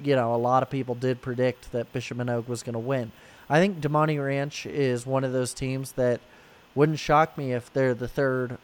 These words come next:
or fourth best team here in the North. Obviously, um, we'll see how it all plays out. But Damani Ranch, I have them winning thirty-five twenty-one, so it should be a good matchup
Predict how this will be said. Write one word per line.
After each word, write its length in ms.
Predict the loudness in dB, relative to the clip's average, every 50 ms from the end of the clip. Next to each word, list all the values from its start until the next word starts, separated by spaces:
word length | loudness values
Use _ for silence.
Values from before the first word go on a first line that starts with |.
| _ _ _
or 160 | -2 0 0 0
fourth 360 | -2 -2 -2 -2 -2 -2 -2
best 260 | -2 -2 -2 -4 -6
team 240 | -6 -6 -4 -4 -6
here 180 | -4 -4 -4
in 80 | -2 -4
the 60 | -2
North. 300 | -2 -2 -2 -2 -2 -2
Obviously, 680 | 0 0 0 0 -2 -4 -4 -6 -4 -2 -2 -2 -4 -6 -10 -18 -20 -20 -20 -20 -20 -20 -16 -6 -2
um, 540 | 0 0 0 0 -4 -6 -10 -12 -16 -18 -20 -20 -20 -20 _ _ _ -20 -20 -10 -4
we'll 160 | -2 -2 0
see 280 | 0 0 0 2 2 2
how 200 | 4 4 4 4
it 80 | 4
all 140 | 4 2 2
plays 340 | 0 0 0 0 0 0 2
out. 260 | 2 2 2 0 -2 -2 _
But 280 | 4 4 4 2 -2 -12 -20 -20 -20 -20 -20 -20 -20 -20 -20 -20 _ _ -12 -6
Damani 380 | 0 4 4 6 6 4 4 2
Ranch, 320 | 2 2 0 0 -2 0
I 120 | 2 2
have 120 | 2 2 2
them 120 | -2 -2
winning 240 | -2 -2 -2 -4 -6 -10 _ _
thirty-five 840 | 2 2 4 2 0 -2 -4 -2 0 0 2 2 2 0 -2 -4
twenty-one, 680 | -10 -4 -2 -2 0 0 -2 -4 -4 -4 -4 -4 -6 -10 -16 -18 -18
so 200 | -16 -8 -4 -4
it 120 | -4 -4 -4
should 240 | -4 -4 -4 -2 -2
be 120 | -2 -2
a 40 | -2
good 360 | -4 0 2 4 4 4 2
matchup 520 | 0 0 0 0 -2 -2 -2 -2 -2 -2